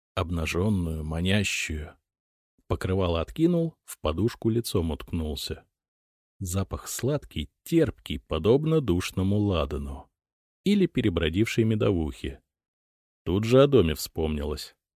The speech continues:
Матушка в церковь на службу, батя в подпол за брагой.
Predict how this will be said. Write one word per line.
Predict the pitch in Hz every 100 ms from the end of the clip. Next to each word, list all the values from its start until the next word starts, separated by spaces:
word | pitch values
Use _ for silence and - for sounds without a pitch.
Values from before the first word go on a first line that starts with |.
| _ _ _ -
Матушка | 85 107 - - -
в | 71
церковь | - 95 87 - -
на | 73
службу, | - 127 160 147 151 147 - _ _ _ -
батя | 76 92 123 165
в | -
подпол | - 90 - 101 98
за | 98 101
брагой. | 90 73 73 73 71